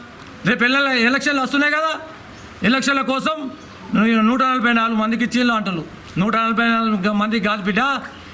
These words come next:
ఇరవై ఆరు వందల మందికి మా ఇందిరమ్మ ఇండ్లు ఇష్టానికి మా నాయకుడు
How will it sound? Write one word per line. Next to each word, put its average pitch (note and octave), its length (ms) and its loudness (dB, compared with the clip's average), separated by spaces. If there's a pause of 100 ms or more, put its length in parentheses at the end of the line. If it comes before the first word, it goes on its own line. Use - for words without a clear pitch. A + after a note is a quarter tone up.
(160)
ఇరవై C4 320 2
ఆరు B3+ 360 4
వందల A#3+ 320 2
మందికి C4+ 540 0 (340)
మా A#3 160 2
ఇందిరమ్మ C4 360 2
ఇండ్లు C4+ 200 4
ఇష్టానికి C4 440 0
మా A#3 160 4
నాయకుడు A#3+ 640 0